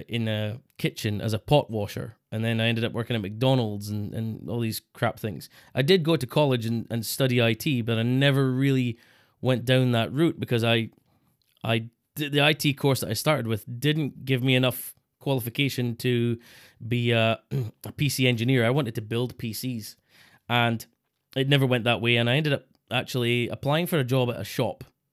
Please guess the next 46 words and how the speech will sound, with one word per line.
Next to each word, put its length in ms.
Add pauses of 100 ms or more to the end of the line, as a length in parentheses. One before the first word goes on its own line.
(440)
as 260
a, 240
as 140
a 180 (300)
P 120
C 200
builder, 420
as 80
an 100
engineer. 460 (460)
And 260
they 80
said 220
to 60
me, 100
"I 60
don't 160
have 100
the 60
qualifications," 600
but 120
they 60
said, 160
"Look, 140
we've 120
got 140
a, 200 (580)
a, 580 (140)
a 40
position 580
for 160
sales. 560 (200)
Do 60
you 40
wanna 120
get 120
into 160
sales? 400
And 240
you 160
can 160
learn 180
a 40
lot 180
from 160
that." 240